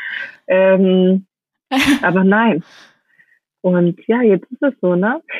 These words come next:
Speaker 1: Ihr seid auf jeden Fall herzlich willkommen, May und du und alle anderen, auch die das für uns immer besuchen kommen. Die sind ja aus diesem
Speaker 2: Ja, das lassen wir uns nicht
Speaker 1: Ja,
Speaker 2: zweimal
Speaker 1: gerne.
Speaker 2: sagen.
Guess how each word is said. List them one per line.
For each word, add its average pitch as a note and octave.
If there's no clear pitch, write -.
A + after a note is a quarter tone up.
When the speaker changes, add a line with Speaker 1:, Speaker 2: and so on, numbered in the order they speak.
Speaker 1:
Ihr G#3+
seid A3
auf A3
jeden A3
Fall G3+
herzlich G#3+
willkommen, A#3+
May G#3
und G3+
du A#3
und F#3
alle G3
anderen, G#3
auch -
die G3
das F#3
für -
uns F3+
immer A3+
besuchen F#3
kommen. F3+
Die F#3
sind F#3
ja G3
aus F3+
diesem F3+
Speaker 2:
Ja, G3+
das A3
lassen C4
wir C4
uns C4+
nicht C#4+
Speaker 1:
Ja, D#4
Speaker 2:
zweimal C4
Speaker 1:
gerne. B3
Speaker 2:
sagen. F#3